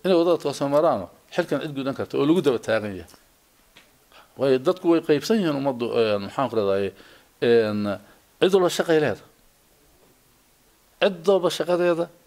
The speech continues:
xisaabtan iyo daqbal, oo si transparent iyo muuqanta waa in laga shaqeeyo.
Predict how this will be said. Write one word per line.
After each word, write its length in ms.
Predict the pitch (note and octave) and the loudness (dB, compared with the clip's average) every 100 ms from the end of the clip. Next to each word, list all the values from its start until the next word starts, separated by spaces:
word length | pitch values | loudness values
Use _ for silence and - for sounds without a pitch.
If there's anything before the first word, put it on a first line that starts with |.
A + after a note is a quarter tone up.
| _ _ _ _ - | _ _ _ _ -12
xisaabtan 440 | B2+ - E3+ E3+ D3+ | -4 0 0 0 -2
iyo 80 | |
daqbal, 360 | C3+ C#3+ C#3 D#3 D#3 - _ _ _ - | 0 -2 0 -2 -2 -18 _ _ _ -12
oo 80 | - | -8
si 120 | A#2+ - | -8 -4
transparent 520 | D3 C3 D3+ D3 C3 | -4 0 0 0 -4
iyo 80 | C3+ | -6
muuqanta 340 | C#3 C3 B2+ | -4 -4 -2
waa 100 | C3+ | -2
in 60 | B2+ | -2
laga 120 | B2+ | -4
shaqeeyo. 320 | - F#2 D#2+ | -10 -8 -8